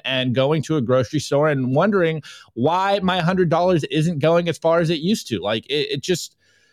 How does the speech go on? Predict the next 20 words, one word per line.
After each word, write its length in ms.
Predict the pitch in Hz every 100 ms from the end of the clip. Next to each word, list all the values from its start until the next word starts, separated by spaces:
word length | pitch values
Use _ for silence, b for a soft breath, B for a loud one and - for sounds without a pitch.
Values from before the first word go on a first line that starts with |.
| _ _ _ _ 147
why 220 | 160 196
are 120 | 233 214
we 120 | 214
getting 240 | 202 196
poorer? 340 | 156 196 170 131
And 120 | 123
why 180 | 151 190
should 200 | - 185
we 100 | 190
just 300 | 180 165 143 147 -
take 300 | 175 180 -
this 240 | 156 -
like 160 | 156 139
it's 160 | 120
a, 60 | 139
it's 200 | 139 135
a 60 | 147
normal 320 | 143 156 147
thing? 360 | - 156 98 78 -
And 440 | 123 120 117 113